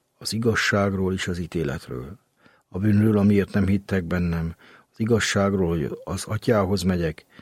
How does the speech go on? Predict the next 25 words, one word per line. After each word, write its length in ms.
s 140
többé 240
nem 220
láttuk. 540
Az 120
ítéletről, 760
mivel 200
a 140
világ 340
fejedelme 540
itt-, 340
ítélet 460
alá 200
esett. 640
Még 140
sok 240
mondani 360
valóm 360
volna, 360
de 120
nem 180
vagytok 320
hozzá 300
elég 320
erősek. 640